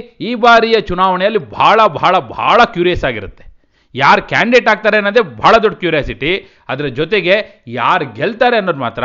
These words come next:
ಈಗಲೇ ಯಾರೂ ಗೆಸ್ ಮಾಡ್ಲಿಕ್ಕೆ ಸಾಧ್ಯ ಇಲ್ಲ. Anything may happen. ಅದಕ್ಕೆ ಹೇಳೋದು, ಪಾಲಿಟಿಕ್ಸಲ್ಲಿ ಟೂ ಪ್ಲಸ್ ಟೂ ಫೋರ್ ಅಲ್ವೇ ಅಲ್ಲ. Politics is game of possibilities. ಏನು ಬೇಕಾದ್ರೂ ಆಗ್ಬೋದು ಇಲ್ಲಿ.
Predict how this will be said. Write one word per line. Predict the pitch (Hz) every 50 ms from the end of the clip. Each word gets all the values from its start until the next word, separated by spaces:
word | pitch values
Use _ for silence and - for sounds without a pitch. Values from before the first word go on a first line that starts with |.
| 135 147 143 - _ _ _ _
ಈಗಲೇ | 117 143 185 202 175 208 214 196 143 113
ಯಾರೂ | 113 131 202 240 226
ಗೆಸ್ | 175 170 - -
ಮಾಡ್ಲಿಕ್ಕೆ | 143 120 127 131 - -
ಸಾಧ್ಯ | 98 95 92 95 90
ಇಲ್ಲ. | 87 82 78 - - _ _ _ _ _ _ _ _ _ _ _ _ _ _ -
Anything | 156 208 254 285 294 302 - 294 - 269 247
may | 240 240 233
happen. | 196 190 185 175 - - 117 92 80 82 _ _ _ _ _ _ _ _ _
ಅದಕ್ಕೆ | - 190 240 202 220 220
ಹೇಳೋದು, | 226 220 208 208 190 156 117
ಪಾಲಿಟಿಕ್ಸಲ್ಲಿ | - - 151 165 208 226 190 220 190 214 214 208 214 214
ಟೂ | - 202 214
ಪ್ಲಸ್ | 214 226 208 190
ಟೂ | - 214 202
ಫೋರ್ | - 180 196 190
ಅಲ್ವೇ | 156 156 185 214 226
ಅಲ್ಲ. | 214 196 190 151 104 - - _ _ _ _ _ _ _ _ _ _ _ _ _ _ _ _
Politics | 180 208 226 196 233 214 165 190
is | 202 170 139 120
game | 160 208 240 240 226 220
of | 214 208 202 208 - -
possibilities. | 196 233 269 254 277 240 262 240 240 208 143 - 139 104 - - - - - _ _ -
ಏನು | 123 156 190 214 208 196 160
ಬೇಕಾದ್ರೂ | 113 101 110 214 254 254 269 254 247 214 220
ಆಗ್ಬೋದು | 190 170 143 131 123 101 98
ಇಲ್ಲಿ. | 90 80 90 _